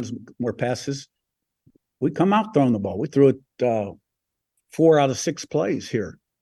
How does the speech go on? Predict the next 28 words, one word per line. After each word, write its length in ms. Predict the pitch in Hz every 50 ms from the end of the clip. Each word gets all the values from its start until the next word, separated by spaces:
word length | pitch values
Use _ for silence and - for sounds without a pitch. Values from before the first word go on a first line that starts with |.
| _ _ _ _ _ -
in 80 | - 120
the 80 | 117
first 320 | - - 139 135 123 - -
drive 240 | 143 135 135 135 123
of 80 | 110
the 40 | -
third 220 | - 139 135 117
quarter. 320 | - - - - 80 - -
We 80 | 107
threw 220 | 127 - 156 143 117
it 100 | 104 -
two 220 | - - 160 151
out 120 | 156 156 143
of 60 | -
three 220 | - 160 156 151
plays, 320 | 147 - 151 151 165 147 131
got 140 | 135 120
saved 280 | - - 143 139 135 127
by 140 | 135 135 120
a 40 | 113
penalty, 440 | - - 135 139 156 165 175 175
threw 220 | 170 175 - 131 120
it 100 | 107 -
two 140 | - 160 147
more 220 | 139 143 170 175
times. 460 | 175 - 117 - - - - - - - _ _ _ _ _ _ _ _ _ _ _ _ _ _ _ _ _ -
And 160 | 139 139 127
they're, 200 | 131 135 131 131